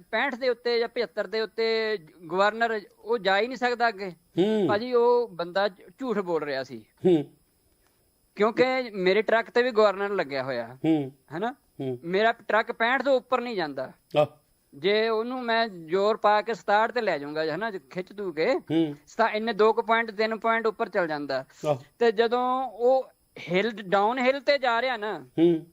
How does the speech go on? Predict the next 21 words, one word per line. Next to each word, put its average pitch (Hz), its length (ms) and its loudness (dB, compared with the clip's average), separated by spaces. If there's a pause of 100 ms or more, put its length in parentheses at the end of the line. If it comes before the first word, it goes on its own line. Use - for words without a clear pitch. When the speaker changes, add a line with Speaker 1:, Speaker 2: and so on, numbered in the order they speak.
(320)
Speaker 1:
ਉਦੋਂ 220 240 2
ਗਵਰਨਰ 247 500 0
ਕੰਮ 247 260 -2
ਨਹੀਂ 254 140 -8
ਕਰਦਾ, 254 280 0
ਉਹ 269 60 2
ਪਚੱਤਰ, 254 480 -4
ਅੱਸੀ 269 200 -8
ਦੀ 262 160 -8
ਸਪੀਡ 233 300 -12
ਤੇ 254 100 -4
ਚੱਲ 208 140 -4
ਜਾਂਦਾ, 165 240 -6
ਜਿੱਦਾਂ 208 300 -8
ਸਪੀਡ 208 320 -8
ਆਈ 190 120 -4
ਜਾਂਦੀ 156 360 -8
ਹੈ, 143 40 -6
ਹੈ 160 60 -8
ਨਾ, 240 240 -8
ਉਹ 208 320 -10